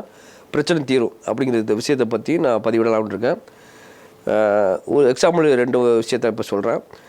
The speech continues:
ஒண்ணு, அஸ்வின் நட்சத்திரத்துல உங்க வீட்ல ஒரு குழந்தை பிறந்திருந்தா அது வந்து யோகம். யாருக்கு யோகம்? அப்பாவுக்கு யோகத்தை கொடுக்கும்.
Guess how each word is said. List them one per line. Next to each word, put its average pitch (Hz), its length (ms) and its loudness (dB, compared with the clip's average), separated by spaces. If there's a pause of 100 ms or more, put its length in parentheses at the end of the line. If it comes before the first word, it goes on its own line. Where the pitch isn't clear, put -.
(260)
ஒண்ணு, 165 140 2
அஸ்வின் 160 400 2
நட்சத்திரத்துல 143 480 0
உங்க 120 100 0
வீட்ல 120 220 2
ஒரு 110 100 2
குழந்தை 120 300 0
பிறந்திருந்தா 110 440 0 (340)
அது 110 160 -2
வந்து 117 200 -2
யோகம். 117 320 0 (180)
யாருக்கு 139 340 0
யோகம்? 123 360 0 (360)
அப்பாவுக்கு 170 540 0
யோகத்தை 127 360 2
கொடுக்கும். 104 320 -6